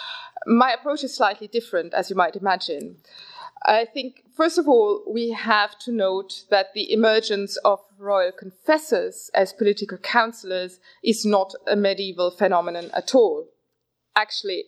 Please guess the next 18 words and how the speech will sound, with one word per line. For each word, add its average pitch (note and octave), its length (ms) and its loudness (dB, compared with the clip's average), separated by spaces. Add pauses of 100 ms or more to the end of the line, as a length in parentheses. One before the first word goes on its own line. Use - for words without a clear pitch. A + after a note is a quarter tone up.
its - 480 -4 (120)
beginnings G#3+ 600 0
can G#3+ 260 -2
be G#3+ 80 -2
dated G3 540 0
to A3 80 0
the G#3+ 80 4
middle G3+ 480 0
of - 180 -4
the F#3+ 80 -12
sixteenth F3 600 -2
century. - 640 0 (640)
Of - 240 2
course, D4+ 500 0
medieval G3 440 -12
princes A3 540 -4
had G3 260 -2
had F#3 400 -4